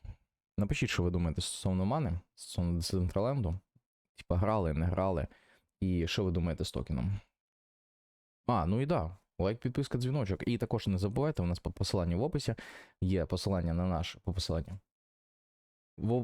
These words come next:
в описі до відео в нас є посилання на наш Telegram-канал. Підписуйтеся, будь ласка, щоб не пропускати наші наступні публікації, новини, огляди, розбори, відео, вебінари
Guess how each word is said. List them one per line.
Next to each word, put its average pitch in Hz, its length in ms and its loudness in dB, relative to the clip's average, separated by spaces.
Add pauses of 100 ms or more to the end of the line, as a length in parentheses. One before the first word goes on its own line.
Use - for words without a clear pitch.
(100)
в 117 80 4
описі 101 440 0
до 98 160 2
відео 120 500 2
в 80 100 0
нас 113 240 -2
є 117 80 2
посилання 110 840 0
на 90 160 2
наш 131 460 -2 (180)
Telegram-канал. 110 960 2 (300)
Підписуйтеся, 98 800 0
будь 87 180 -2
ласка, 139 320 0
щоб 92 200 -4
не 117 260 2
пропускати 104 680 -2
наші 98 340 0
наступні 90 440 0
публікації, 92 760 0 (480)
новини, 98 500 2
огляди, 104 640 2
розбори, 90 680 2 (380)
відео, 95 480 2
вебінари 95 680 2